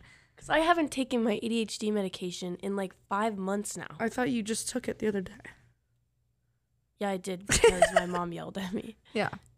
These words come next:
Speaker 1: A couple weeks ago I took it, and I was off my rocker for a good three days after I didn't
Speaker 2: Oh,
Speaker 1: take it.
Speaker 2: God.
Speaker 1: It's not my fault, dude. You
Speaker 2: <laughs>
Speaker 1: try. <laughs>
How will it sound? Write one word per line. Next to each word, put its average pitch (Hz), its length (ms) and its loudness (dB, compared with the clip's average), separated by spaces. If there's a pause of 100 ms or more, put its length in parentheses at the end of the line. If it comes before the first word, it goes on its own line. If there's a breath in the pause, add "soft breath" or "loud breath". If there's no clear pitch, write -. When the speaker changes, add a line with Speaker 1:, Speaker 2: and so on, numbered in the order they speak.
(120)
Speaker 1:
A - 40 -14
couple 247 320 0
weeks 233 280 -2
ago 220 140 0
I 180 60 -2
took 180 300 -10
it, 185 200 -6 (200)
and 196 160 -2
I 202 120 2
was 190 280 -2 (100)
off 208 220 -2
my 190 160 -2
rocker 175 460 -2
for 175 200 -10
a 170 60 -8
good 175 260 -8
three 190 260 -2
days 180 220 -2
after 180 320 -4
I 165 80 -6
didn't 185 240 0
Speaker 2:
Oh, 220 320 6
Speaker 1:
take 185 100 4
it. 156 60 -4 (540 loud breath)
Speaker 2:
God. - 460 -20 (1400)
Speaker 1:
It's 220 160 -2
not 302 220 4
my 285 160 6
fault, - 440 4
dude. 190 280 6
You 311 80 10
Speaker 2:
<laughs> - 60 -4
Speaker 1:
try. 311 280 8
<laughs> 508 800 10